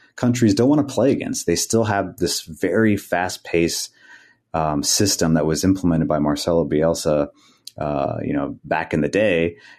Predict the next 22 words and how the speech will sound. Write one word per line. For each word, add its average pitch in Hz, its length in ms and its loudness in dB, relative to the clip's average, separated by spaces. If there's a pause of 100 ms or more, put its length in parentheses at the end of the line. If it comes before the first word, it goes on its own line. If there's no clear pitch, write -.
(140)
and 82 140 0
they've 82 140 0
continued 110 480 2
to 85 80 -2
play 85 320 0
this - 200 -4
really 95 360 4
high 85 300 -2
pressing. 80 520 -2
They're 98 140 2
just 139 240 0
annoying 95 480 4
to 85 80 2
play 98 300 2
against. - 360 -6
You're 82 160 -2
gonna 104 220 0
have 98 200 -2
to - 80 -4
be, 82 440 2 (440)
you 85 120 -6
know, 131 280 -2